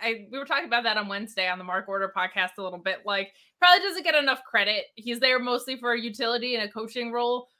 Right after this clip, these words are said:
but, like, he can really draw audience reactions. This was hilarious to me. I loved every little thing about this. I'm digging this Orange Cassidy title reign.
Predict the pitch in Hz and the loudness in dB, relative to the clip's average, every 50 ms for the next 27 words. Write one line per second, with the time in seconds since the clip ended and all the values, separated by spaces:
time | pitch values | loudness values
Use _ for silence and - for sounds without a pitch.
0 | _ _ - 247 247 254 247 240 240 226 - - _ - - 269 285 277 - 539 | _ _ -4 -2 4 8 8 8 8 6 0 -10 _ -10 -6 -6 -6 2 2 2
1 | 554 302 240 226 247 269 262 233 208 214 202 202 208 202 208 202 190 175 - - | 4 4 0 0 0 0 0 0 -2 -2 -4 -2 0 0 2 2 0 0 -2 -6
2 | _ _ _ _ _ _ _ _ _ - 208 214 202 196 185 185 202 196 196 190 | _ _ _ _ _ _ _ _ _ 0 2 2 2 2 -2 -4 -6 -6 -4 0
3 | 185 190 196 196 - - 202 196 202 - - 233 202 247 311 359 - 277 240 233 | 2 2 2 0 -2 -6 -10 -10 -10 -12 -12 0 4 6 6 6 4 0 -2 -2
4 | 226 202 175 175 196 202 190 175 180 175 180 - - - 196 196 185 185 - - | -2 -4 -4 -2 0 0 0 0 -4 -6 -8 -10 -10 -10 -8 -6 -6 -6 2 4
5 | 233 294 294 262 254 240 226 214 - - 240 254 262 302 320 294 285 269 269 262 | 6 6 8 10 10 8 8 8 4 2 2 2 2 0 -2 4 4 4 4 4
6 | 262 294 247 220 220 190 202 208 233 233 233 240 240 240 240 - - _ _ _ | 2 0 -2 -2 -2 -2 2 4 4 4 4 2 0 0 0 -4 -8 _ _ _
7 | _ _ - 254 254 233 196 226 254 262 262 262 262 262 262 269 262 247 240 226 | _ _ -2 -2 -2 -2 0 0 2 2 2 0 -2 -4 -4 -2 -2 -2 -4 -2
8 | - 247 226 240 269 - 208 220 233 226 226 214 214 226 226 226 220 226 226 226 | 0 2 2 2 2 0 -6 -8 -8 -4 -2 -2 -2 0 -2 -2 -2 -2 -4 -4
9 | 226 220 | -4 -8